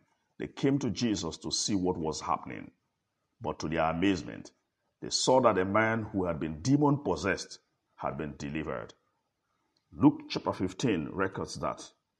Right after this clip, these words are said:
they were afraid. Jesus sent this man to reach the region of Decapolis with this witness because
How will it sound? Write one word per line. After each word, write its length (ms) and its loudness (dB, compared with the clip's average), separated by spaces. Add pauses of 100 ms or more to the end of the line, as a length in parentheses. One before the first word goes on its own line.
(160)
they 80 -4
were 320 -4
afraid. 540 -6 (1300)
Jesus 460 4
sent 180 0
this 240 0
man 240 0
to 100 -4
reach 280 -4
the 100 -2
region 340 -2
of 120 -4
Decapolis 680 -4
with 300 -8
this 320 -2
witness 600 -6 (460)
because 440 -6